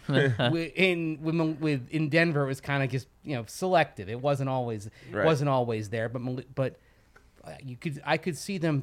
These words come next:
Speaker 2: thinking between what they still have, getting Chubb back, and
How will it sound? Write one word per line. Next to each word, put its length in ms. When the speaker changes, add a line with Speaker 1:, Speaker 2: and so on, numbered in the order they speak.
Speaker 2:
thinking 380
between 460
what 220
they 140
still 320
have, 360
getting 300
Chubb 360
back, 320
and 480